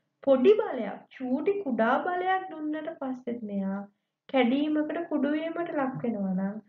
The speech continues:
අපි කියනවා මෙන්න මේ ද්‍රව්‍යවල තියෙන ඒ ගුණාංගයට විශේෂ නමක් බංගුරතාවය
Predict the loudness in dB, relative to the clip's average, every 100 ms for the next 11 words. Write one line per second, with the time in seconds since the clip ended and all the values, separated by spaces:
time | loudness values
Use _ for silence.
0 | _ _ -6 -4 0 0 2 0 2 2
1 | 2 0 -2 -6 _ _ 0 2 2 0
2 | 0 0 2 4 6 6 4 4 4 2
3 | 0 2 4 4 2 -6 -20 _ -8 4
4 | 6 6 0 0 2 0 0 0 0 -2
5 | 0 -2 -2 -4 -2 0 0 -2 0 2
6 | 2 0 0 0 0 0 -2 -4 -4